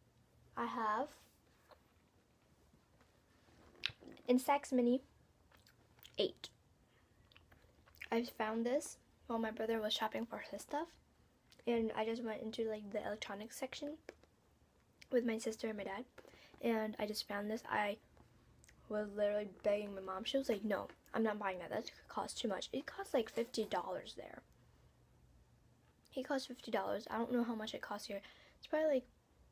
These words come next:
seventy or up to a hundred, but it costs, like, fifty dollars there. I got the blue one. And we went to the beach and I took some pictures.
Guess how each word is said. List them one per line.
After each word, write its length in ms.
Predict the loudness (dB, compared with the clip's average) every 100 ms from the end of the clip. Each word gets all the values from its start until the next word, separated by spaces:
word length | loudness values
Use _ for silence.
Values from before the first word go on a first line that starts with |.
| -20 -2
seventy 600 | 2 6 6 6 4 2 -4 _ _ 2
or 340 | 4 4 2 -6 _ _
up 140 | 0 0
to 160 | -4 -4
a 80 |
hundred, 460 | -4 -6 -4 -2 -4 -6 _ -20 -14 -4
but 300 | 0 0 0
it 160 | -4
costs, 260 | 0 0 2
like, 160 | -2
fifty 280 | -2 -4 -2
dollars 420 | 0 0 0 -2
there. 220 | -4 -4 -6 -14 _ _ -20 _ _ _ _ -20 -10 0
I 60 |
got 180 | 2 4
the 80 | 0
blue 280 | -2 -4 -2
one. 240 | -2 -4 -10 _ -16 -16 -20 -12 -12 -12 _ -12 -12 -12 -20 -20 _ -14 2
And 100 | 6
we 160 | 8
went 140 | 6 4
to 80 | 0
the 80 |
beach 320 | 2 0 -4 -2
and 100 | -4
I 60 |
took 220 | -2 -8 -6
some 140 | -6
pictures. 360 | -6 -8 -4